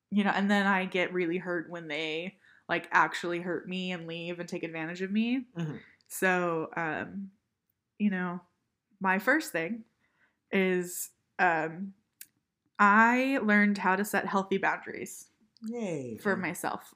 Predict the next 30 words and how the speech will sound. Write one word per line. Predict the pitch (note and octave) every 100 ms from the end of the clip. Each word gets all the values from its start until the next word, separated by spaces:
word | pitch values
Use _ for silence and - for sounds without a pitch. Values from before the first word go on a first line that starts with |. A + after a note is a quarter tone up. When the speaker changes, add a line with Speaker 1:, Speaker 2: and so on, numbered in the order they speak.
| -
Speaker 1:
um, | F3+ D#3 E3+
with | E3 -
people. | - E3+ C3 G2 G#2 G#3+ - -
Speaker 2:
That's | -
good. | - D#3+ A2 G#2
Speaker 1:
Um, | G#3 G3+ G3
I've | F#3+ G#3+
had | G3+ G#3
a |
few | G#3+ F#3 G3+
issues | - F#3 - F3+ F#3+
with | F#3+ F3+
our | A3
manager, | A3 D3+ C#3 D#3 E3+ B3+ A3 - _ _ _ -
and, | G3 F#3 F#3 F3+ F3+ F3+ F3+ F#3 - - -
Speaker 2:
<laughs> | - _
Speaker 1:
um, | G3 F#3 F3+ F3 E3+ F#3 F3+ _ _ _
one | F#3+ F#3 F#3 F3+ E3+
in | G3+ A3
particular | A#3+ C#4+ - F3+ - E3 D#3+ A3+
was | B3+ G#3
really, | F3 D#3+ E3
really | G#3 F3 G3+
bad, | F3 C3+ C3+ D#3+ F3+ _ -
Speaker 2:
Mm-hmm. | C#3+ C3 A2+ D3+
Speaker 1:
and | F#3+ F3+ F3 E3+ F3 - _ _ -
I | G#3
didn't | B3 A3+
know | A3 G#3+ G#3+
how | G#3+ G#3+ G3 F#3+ F#3+ F#3+